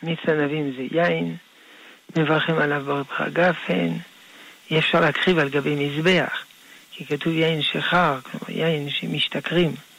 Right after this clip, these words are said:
אבל, אה, לעשות קידוש ולברך בברכה גפן, אפילו מיץ ענבים טבעי, אפילו אדם, כך כתוב, לוקח אשכול ענבים, סוחט ביד בכוס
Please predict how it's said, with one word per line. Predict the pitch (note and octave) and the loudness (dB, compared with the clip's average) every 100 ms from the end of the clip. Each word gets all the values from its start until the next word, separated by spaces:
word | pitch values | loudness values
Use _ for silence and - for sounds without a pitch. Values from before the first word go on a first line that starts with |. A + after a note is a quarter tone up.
| - - - - - _ - | -20 -20 -20 -20 -20 _ -6
אבל, | C#3+ D3 D3+ D#3 - - | -2 0 2 2 2 2
אה, | - - - - - - - - | 0 -2 -4 -6 -12 -18 -20 -12
לעשות | C#3+ C3 - D#3+ | -10 -8 -2 -2
קידוש | - D#3+ D3 G3+ G3+ F3 D3+ C#3+ | 0 -2 2 6 6 4 2 0
ולברך | C#3+ C#3 C#3+ D#3+ D#3 | -2 -2 0 0 0
בברכה | C#3+ D3+ D3 D3+ | -2 0 0 2
גפן, | E3+ G3 E3 G#3 F3 D#3+ - - - - - - | 4 2 0 -2 -2 -4 -12 -20 -20 -20 -20 -10
אפילו | - G3+ | 2 4
מיץ | F3+ E3 - | 4 2 0
ענבים | D#3+ D3+ D#3 D3 - | 0 0 -4 -8 -8
טבעי, | F3 D3 D#3+ | -8 -6 -6
אפילו | - G#3 F3+ | 0 4 4
אדם, | E3+ F3+ F3 D3+ - - - | 4 4 2 0 -10 -18 -8
כך | F3 D#3+ | -6 -2
כתוב, | E3+ - A3+ F#3+ F3 - - - - - - F3 | -2 -2 -4 -4 -4 -14 -20 -20 -18 -20 -4 0
לוקח | E3+ F#3+ E3 | 2 2 2
אשכול | E3+ - - | 2 2 2
ענבים, | D#3 C#3+ C#3 F#3 A#3 B3 - - - - - - - _ - - | 2 0 0 4 4 2 -2 -18 -20 -20 -20 -20 -20 _ -12 0
סוחט | F3 - F3 - E3+ | 2 2 0 -2 -2
ביד | D3+ D3+ D3+ C#3+ | 0 2 0 -2
בכוס | C3+ - A3+ A#3+ | -8 0 4 4